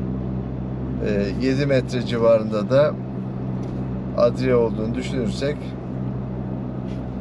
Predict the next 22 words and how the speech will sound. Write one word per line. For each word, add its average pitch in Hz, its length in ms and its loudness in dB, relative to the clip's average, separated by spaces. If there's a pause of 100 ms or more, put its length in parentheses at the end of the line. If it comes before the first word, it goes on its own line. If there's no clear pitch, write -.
(760)
toplam 127 500 2 (1500)
on 139 120 4
iki - 260 -4
küsür, 131 360 -2 (240)
yaklaşık 131 440 -2
on 147 120 4
üç 131 160 -2
metre 120 320 0
gibi 139 320 -2
bir 139 140 -2
uzunluğa 123 440 2
sahibiz. 117 720 0 (880)
Yol 151 220 6
güzel, 139 300 4
bir - 80 -4
sıkıntı - 420 -2
yok. 98 160 0 (2000)
Manzarada 135 560 4
gördüğünüz 135 680 2
gibi 107 260 0 (200)
her 127 220 2
taraf 110 300 4